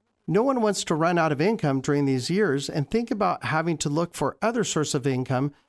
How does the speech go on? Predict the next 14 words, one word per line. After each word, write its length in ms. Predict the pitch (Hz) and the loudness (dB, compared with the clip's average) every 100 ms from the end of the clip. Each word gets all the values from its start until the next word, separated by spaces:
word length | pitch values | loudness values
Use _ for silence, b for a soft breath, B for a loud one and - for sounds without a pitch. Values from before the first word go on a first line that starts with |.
| b | b
such 280 | - 208 202 | -2 0 0
as 140 | 135 | -2
going 320 | - 175 240 | 0 0 0
back 200 | 220 226 | 0 -2
to 80 | 214 | -2
work 320 | 151 147 151 - | 0 -2 -4 -6
or 140 | 147 | -4
depending 480 | 131 - 190 202 190 | -2 -2 0 2 2
on 140 | 180 | 0
your 100 | 170 | -2
children 480 | - - 147 147 131 | -4 -2 -2 -2 -2
to 120 | 139 | -2
support 520 | 123 147 - 139 123 | -4 -6 -4 -4 -2
you. 220 | 110 85 | -4 -6